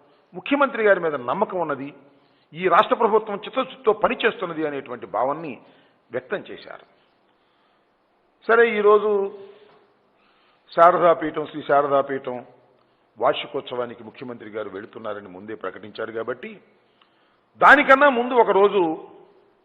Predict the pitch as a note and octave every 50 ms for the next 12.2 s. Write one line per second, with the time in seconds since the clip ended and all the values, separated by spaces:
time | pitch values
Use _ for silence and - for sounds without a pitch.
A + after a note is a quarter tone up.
0 | _ _ _ _ _ _ _ _ _ _ _ - E3 F3 E3+ E3+ F3 D#3 D3 C#3+
1 | D3 C#3+ D3 C#3 C#3 C3 - C#3+ B2 B2 A#2+ - C3 E3 G3 G3+ - _ _ _
2 | _ _ _ _ _ _ _ _ _ - C3+ B2 B2+ B2+ A#2+ A#2+ A2+ G#2+ A2 G#2+
3 | G#2 G2 G#2 B2 D#3 E3+ C3+ A2+ G#2 F2 E2+ F2+ A2 A2 D2 A#1+ - _ _ _
4 | _ _ _ _ _ _ _ _ _ _ _ _ _ _ _ _ _ _ _ _
5 | _ _ _ _ _ _ - C#3+ G3 A#3+ C#4 D4+ E4 D4 B3 A#3 A#3 B3 B3+ B3+
6 | - - - - _ _ _ _ _ _ _ _ _ _ _ _ _ _ _ _
7 | _ _ _ _ _ _ _ _ _ _ - F#3+ F3+ G3+ G3+ F#3+ F3+ F3 F3 E3+
8 | - - D#3 - G3+ F#3+ F3 - D#3+ D3+ C3 D3+ D3 C#3+ D#3 F3+ G#3+ - - _
9 | _ _ _ _ _ _ _ _ _ _ _ _ _ _ _ _ _ _ _ _
10 | _ _ C3+ D3 E3+ F3 D#3 E3 D#3 D3 C3 C#3 C3 - - - C#3+ C3+ B2+ -
11 | C#3 C3 B2 A2 A#2+ A#2+ A#2 A2 A#2 G#2 G#2 - A2+ G2+ G2+ A2+ B2+ B2+ B2+ -
12 | A2 G#2+ F#2+